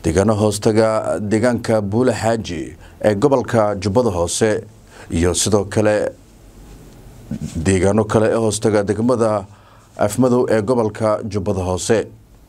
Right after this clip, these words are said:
Waxaana howlgalkan uu imaanayaa kadib markii Al-Shabaab ay weerar culus shalay ay ku qaadeen saddex saldhig oo ciidamada xoogga dalka iyo kuwa daraawiishta dowlad goboleedka Jubbaland ay ku leeyihiin gobolka Jubbada Hoose.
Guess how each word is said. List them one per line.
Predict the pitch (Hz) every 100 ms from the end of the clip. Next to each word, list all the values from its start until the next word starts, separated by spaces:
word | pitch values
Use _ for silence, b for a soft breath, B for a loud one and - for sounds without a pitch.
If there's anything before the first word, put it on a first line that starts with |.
| - - B B B B B B -
Waxaana | - 95 90
howlgalkan | 95 107 107 110 113
uu | 101
imaanayaa | 110 123 120 110 107
kadib | 104 110
markii | 123 131 95 85 80 B B B -
Al-Shabaab | 87 87 - 98 107 104 92 71 - - - - - - - -
ay | 80 87
weerar | 110 107 92
culus | 107 107 - 110 90
shalay | 98 113 107
ay | 101 107 104
ku | 139
qaadeen | 98 90 107 107 85 - b b b
saddex | - 131 110 85 - 92
saldhig | 90 107 101 78
oo | 101 104 101
ciidamada | 101 107 120 110 107
xoogga | 123 113
dalka | 98 123 113 113
iyo | 107 101
kuwa | 131 107
daraawiishta | 107 107 110 123 117 107
dowlad | 110 104 98
goboleedka | 120 113 - 107
Jubbaland | - 120 110 110 110
ay | 92 107 101
ku | 135
leeyihiin | 120 110 110 120 107 95
gobolka | 104 101 107
Jubbada | 95 98 98 90
Hoose. | 87 - 110